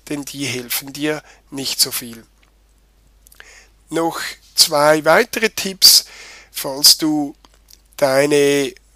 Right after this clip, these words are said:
Präsentation noch etwas peppiger machen möchtest,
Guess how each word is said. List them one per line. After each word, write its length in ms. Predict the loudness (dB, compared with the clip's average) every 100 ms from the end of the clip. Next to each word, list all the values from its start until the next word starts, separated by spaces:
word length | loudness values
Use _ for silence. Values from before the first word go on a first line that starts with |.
| _
Präsentation 1000 | -6 -2 -2 -2 -8 0 0 0 -4 -4
noch 200 | -4 -6
etwas 720 | -6 -10 -6 -2 4 4 4 0 -20 -20 -20 _ _ _ _ _
peppiger 460 | -2 -2 -2 -8 -6
machen 400 | -6 -6 -8 -8
möchtest, 580 | -8 -10 -6 -2 -2